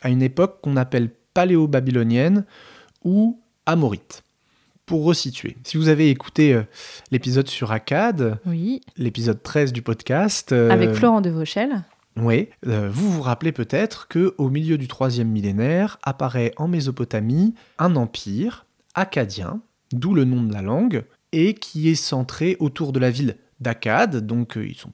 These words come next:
Speaker 1: pas très originaux, hein, c'est l'empire akkadien, où l'on parle l'akkadien, centré autour de la ville d'Akkad,
Speaker 2: <laughs>
Speaker 1: dans le pays d'Akkad. Eh bien, euh, Sipar, la ville que moi j'étudie, est en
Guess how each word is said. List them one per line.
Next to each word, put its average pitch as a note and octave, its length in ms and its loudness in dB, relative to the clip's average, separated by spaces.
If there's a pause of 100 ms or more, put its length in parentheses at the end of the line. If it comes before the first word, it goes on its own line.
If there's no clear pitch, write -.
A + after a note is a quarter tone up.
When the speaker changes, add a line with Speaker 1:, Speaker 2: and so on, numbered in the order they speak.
Speaker 1:
pas B2 120 -2
très A#2+ 300 -4
originaux, A#2+ 500 2
hein, B2 100 2
c'est B2 180 -4
l'empire A2+ 520 -4
akkadien, A#2 540 -2
où E3+ 100 2
l'on C3+ 140 0
parle B2 360 -2
l'akkadien, A#2 720 0
centré C3 380 -6
autour B2 220 -4
de B2 80 -2
la A2+ 80 0
ville A#2 300 -4
d'Akkad, A#2 580 -2
Speaker 2:
<laughs> - 40 -8
Speaker 1:
dans D3+ 400 2
le C3+ 180 2
pays A#2+ 260 2
d'Akkad. A2 520 0 (760)
Eh C#3 60 2
bien, C3 300 2
euh, G#2 280 -2 (340)
Sipar, F3 880 -4 (280)
la A2 160 -6
ville C#3 200 -6
que - 100 -8
moi A#2+ 160 -2
j'étudie, C3 640 -4
est E3 280 -4
en A2+ 180 -6